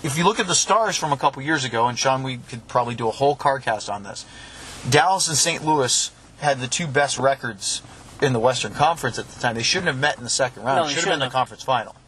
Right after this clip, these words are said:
Speaker 2: Mm-hmm.
Speaker 1: And so that's what sets that up. And I understand the N H L is trying to have more and more division playoff, rival playoff series so that it amps up that.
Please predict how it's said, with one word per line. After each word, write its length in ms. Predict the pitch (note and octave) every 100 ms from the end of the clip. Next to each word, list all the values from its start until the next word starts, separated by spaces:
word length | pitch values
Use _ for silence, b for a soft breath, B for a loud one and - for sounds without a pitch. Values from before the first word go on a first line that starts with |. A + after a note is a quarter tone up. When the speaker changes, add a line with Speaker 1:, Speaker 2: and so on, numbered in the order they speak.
| - D#3
Speaker 2:
Mm-hmm. 320 | D3+ D3+ -
Speaker 1:
And 160 | C3+
so 140 | B2+ D3+
that's 340 | D3+ E3 -
what 160 | D#3+ D3+
sets 240 | D3+ C3
that 140 | C3+ A#2+
up. 140 | A2
And 80 | A#2
I 80 | D3+
understand 440 | F#3 E3 E3+ D#3+
the 120 | D3+
N 80 | C#3
H 160 | C#3+ C3
L 100 | C3
is 60 |
trying 300 | B2 C3+ C3+
to 100 | B2+ A#2+ B B
have 220 | A#2+ C3
more 320 | B2+ C#3+ D#3
and 80 | D#3+
more 420 | D3 C#3 C#3 C3+ C3 B B
division 600 | - A#2+ C3 D3+ D3+ D3+
playoff, 540 | B2+ - C#3+ C3 C3 C3+
rival 320 | C#3+ C#3+ C3
playoff 420 | - C#3 C3+ A#2+
series 400 | - C3 B2+ A#2+
so 140 | - B2+
that 140 | A#2+
it 120 | A#2 - B B B -
amps 360 | D3+ D3+ -
up 200 | C#3+ C3+ -
that. 340 | B2+ B2+ A2+